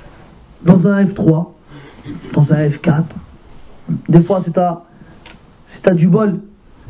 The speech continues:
dans un pavi-, dans un pavillon. Hein ? Et tu regardes autour de toi, dans d'autres pays,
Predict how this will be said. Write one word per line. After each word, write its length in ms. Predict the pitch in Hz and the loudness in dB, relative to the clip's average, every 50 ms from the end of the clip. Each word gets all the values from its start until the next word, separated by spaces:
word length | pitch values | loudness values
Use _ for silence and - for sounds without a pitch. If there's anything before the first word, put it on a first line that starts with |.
| - - - | -16 -2 2
dans 140 | 170 170 185 | 4 4 4
un 80 | 185 | 4
pavi-, 400 | 170 196 185 185 180 202 208 214 | 0 0 0 2 2 2 2 0
dans 180 | 208 208 202 208 | 2 2 0 2
un 100 | 214 202 | 0 0
pavillon. 560 | 208 208 202 190 190 202 214 220 208 208 208 - - - _ _ - - - - - - - - _ _ - | 0 0 0 2 2 4 4 2 0 -2 -6 -12 -20 -20 _ _ -20 -20 -20 -20 -20 -20 -20 -20 _ _ 0
Hein ? 280 | 180 202 202 180 - - - _ _ _ _ - - - - - _ _ _ _ _ - | 0 0 0 -2 -8 -14 -20 _ _ _ _ -20 -20 -20 -20 -20 _ _ _ _ _ 0
Et 60 | 165 | 2
tu 120 | - - | 2 2
regardes 280 | 214 214 233 247 247 233 | 0 0 0 -2 -2 -2
autour 260 | 233 - 214 208 196 | -2 -2 0 0 0
de 80 | 190 208 | 0 0
toi, 240 | - - 240 233 | 0 0 -2 0
dans 100 | 208 208 | 0 0
d'autres 240 | 202 196 202 - 143 | 0 0 -2 -4 -4
pays, 360 | - - 226 233 247 240 233 | -2 0 2 2 2 0 -2